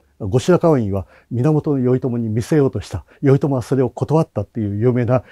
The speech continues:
エピソードがあって、絵巻自体が一つのこの、まあ、権力の、あの、いわば、あの、せめぎ合いの中で使われる大変効果的な、あの、いわばツールであったと。おそらく、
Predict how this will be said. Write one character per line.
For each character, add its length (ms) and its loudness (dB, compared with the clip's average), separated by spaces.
エ 80 2
ピ 80 -14
ソ 140 -2
ー 40 -2
ド 100 -4
が 140 -6
あ 40 -4
っ 40 -10
て、 320 -4
絵 140 0
巻 220 0
自 120 -8
体 220 -6
が 180 -4
一 220 -6
つ 80 -20
の 160 -8
こ 140 -10
の、 200 -4
ま 100 -6
あ、 180 -8
権 200 0
力 400 -6
の、 320 -2
あ 100 -4
の、 240 -4
い 80 0
わ 80 2
ば、 180 -4
あ 140 -6
の、 300 -6
せ 140 -4
め 140 0
ぎ 100 -2
合 80 -6
い 40 -8
の 120 -8
中 240 -6
で 180 -2
使 240 -8
わ 120 -2
れ 80 -4
る 260 -6
大 160 -6
変 220 -2
効 180 -2
果 140 -2
的 180 -4
な、 200 -2
あ 160 0
の、 200 0
い 80 0
わ 80 0
ば 120 -6
ツ 180 -2
ー 60 2
ル 120 -2
で 100 -4
あ 60 -4
っ 100 -12
た 140 -10
と。 160 -20
お 60 -12
そ 180 -2
ら 80 0
く、 260 -4